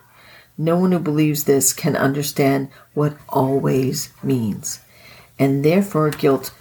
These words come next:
must deprive you of the appreciation of eternity.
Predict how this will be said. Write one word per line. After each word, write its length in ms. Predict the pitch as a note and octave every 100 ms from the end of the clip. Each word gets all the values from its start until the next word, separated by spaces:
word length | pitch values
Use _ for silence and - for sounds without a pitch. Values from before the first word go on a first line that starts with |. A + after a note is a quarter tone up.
| _
must 200 | - D3
deprive 520 | - - D#3 D3+ C#3+ C3+
you 240 | D3 -
of 140 | - G2
the 240 | G#2 - - - - - - - - - -
appreciation 1200 | C3 - - G3+ G3 - F3 C3+ C3+ - C3+ D3+ - - -
of 160 | D#3+ D#3
eternity. 640 | D3+ - - - -